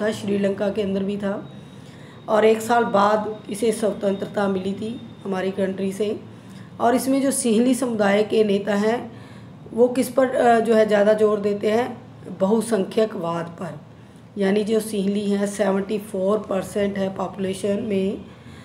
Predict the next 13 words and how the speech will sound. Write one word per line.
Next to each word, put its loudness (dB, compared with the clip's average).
वो 4
चाहते 4
हैं 4
कि 0
उनका 0
ही -2
देश 2
के -4
ऊपर -2
कब्जा -2
हो, 0
शासन -4
हो -2